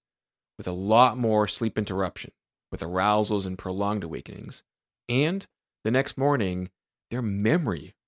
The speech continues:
was worse compared to those individuals who were in a lower light exposure just playing the board game of Monopoly. So there's something more dangerous about light from screens than just light in general.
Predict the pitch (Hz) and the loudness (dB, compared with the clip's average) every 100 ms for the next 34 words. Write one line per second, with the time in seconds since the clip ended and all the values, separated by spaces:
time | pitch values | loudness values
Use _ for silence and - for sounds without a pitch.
0 | - 90 - 82 - - - - _ _ | -12 -10 -8 -8 -10 -12 -16 -20 _ _
1 | _ _ 120 104 113 110 117 123 104 98 | _ _ -6 2 4 4 2 -2 0 2
2 | 98 98 98 - _ _ _ _ - 104 | 4 2 0 -6 _ _ _ _ -8 -4
3 | 110 95 87 87 85 82 90 - 98 92 | -2 -2 -4 -4 -4 -4 -6 -10 -8 -6
4 | 90 98 92 90 110 220 254 123 90 90 | -6 -4 -4 -4 4 6 6 4 2 -4
5 | - 87 85 85 85 _ _ - 120 - | -4 -4 -2 -6 -6 _ _ -2 -2 0
6 | 113 107 92 92 92 87 80 82 - 82 | -2 0 0 0 0 -4 -8 -8 -10 -10
7 | 78 85 98 127 147 - - - _ _ | -10 -10 -8 -6 -8 -10 -14 -18 _ _
8 | _ _ _ - 160 165 - - 269 240 | _ _ _ -12 -6 -4 -4 -4 -6 -4
9 | 214 156 151 143 - _ 107 143 143 113 | -2 0 0 -2 -6 _ -2 0 0 -2
10 | 110 107 104 101 - 95 - - 170 127 | 0 2 2 0 0 -4 -4 -2 0 2
11 | 95 92 - 101 98 104 - - 82 87 | 0 -4 -4 -2 -2 -2 -4 -6 -8 -8
12 | - 113 101 107 151 139 - | -10 -8 -6 -6 -6 -8 -12